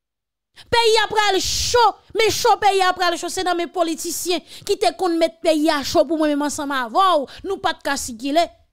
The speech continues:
Fwa sa, se yo menm ki pral chò nan Larepiblik. Donk, m raple, m frè e sè byenneme, te gen de nèg ki t al vole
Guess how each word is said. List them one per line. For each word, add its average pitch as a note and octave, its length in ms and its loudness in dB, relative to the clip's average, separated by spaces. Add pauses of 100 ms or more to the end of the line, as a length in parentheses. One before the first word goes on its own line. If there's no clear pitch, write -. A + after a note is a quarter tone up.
(140)
Fwa G4 380 -2
sa, F#4 200 -4
se F#4+ 160 -2
yo E4+ 140 4
menm D#4+ 220 -2
ki D#4 160 -12
pral D4+ 240 0
chò - 340 0
nan C#4+ 140 -2
Larepiblik. B3 680 -6 (2250)
Donk, F#4 400 -2
m G#4+ 100 -8
raple, F#4 540 2
m F#4 100 -4
frè E4 140 0
e C#4+ 160 -4
sè D4+ 180 -2
byenneme, C#4 400 -2
te C#4 160 -4
gen A3+ 240 -6
de D4 160 2
nèg C4+ 220 -2
ki C4 100 -12
t B3+ 80 -8
al A3+ 160 -4
vole B3 320 -6